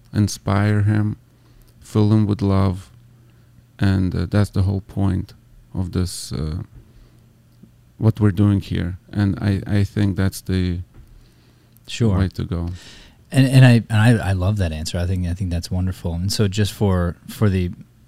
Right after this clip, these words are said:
Speaker 2: sake of being open, you know, because I, I love,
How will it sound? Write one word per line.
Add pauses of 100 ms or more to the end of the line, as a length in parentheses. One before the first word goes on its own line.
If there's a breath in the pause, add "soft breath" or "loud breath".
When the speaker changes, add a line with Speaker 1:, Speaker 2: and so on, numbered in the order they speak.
(140)
Speaker 2:
sake
of
being
open,
you
know,
because
I,
I
love,